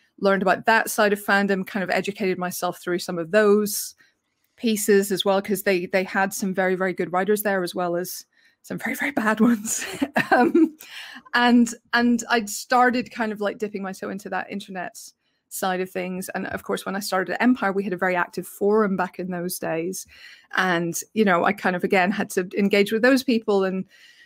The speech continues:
navigate a way through, uh, that kind of subculture as well. Um,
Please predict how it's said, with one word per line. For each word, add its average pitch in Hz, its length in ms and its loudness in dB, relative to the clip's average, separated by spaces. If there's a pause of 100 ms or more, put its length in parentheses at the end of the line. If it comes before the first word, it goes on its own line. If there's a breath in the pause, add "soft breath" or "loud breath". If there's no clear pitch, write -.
(520 soft breath)
navigate 214 480 4
a 202 60 2
way 190 200 4
through, 190 600 2 (280)
uh, 180 400 0
that - 280 -2
kind 185 180 -10
of 180 120 -8
subculture - 680 -6
as 175 100 -8
well. 190 440 -4 (440 loud breath)
Um, 214 460 2